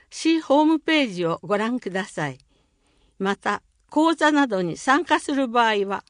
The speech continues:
感染症対策にご協力ください。この号の見出し。なお、項目番号と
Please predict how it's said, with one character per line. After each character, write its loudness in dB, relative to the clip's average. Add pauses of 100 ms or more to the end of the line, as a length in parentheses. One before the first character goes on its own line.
(460)
感 2
染 0
症 0
対 0
策 -8
に -6 (100)
ご -4
協 2
力 -2
く -6
だ -4
さ -4
い。 -10 (3250)
こ 2
の 4
号 -2
の 0
見 -4
出 -2
し。 -14 (720)
な 0
お、 -6 (120)
項 2
目 0
番 2
号 -2
と -6